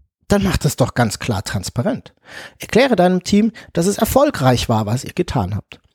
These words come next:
Und so wird sich Stück für Stück die Haltung deines Teams verändern, weil erfolgreich, das ist etwas, was wir alle sein möchten.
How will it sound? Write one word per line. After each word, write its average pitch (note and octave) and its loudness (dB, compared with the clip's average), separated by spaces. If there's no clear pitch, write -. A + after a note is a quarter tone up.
Und C#3 2
so C#3 4
wird F3 4
sich - 2
Stück - 0
für D4+ 0
Stück - 0
die A#3+ 4
Haltung D3 4
deines D3+ 0
Teams B2+ 4
verändern, G#2+ 0
weil A2+ 0
erfolgreich, D#3 2
das D3+ 4
ist D3+ 0
etwas, D3 2
was B2+ 0
wir C#3 4
alle G2+ 0
sein - -6
möchten. - -18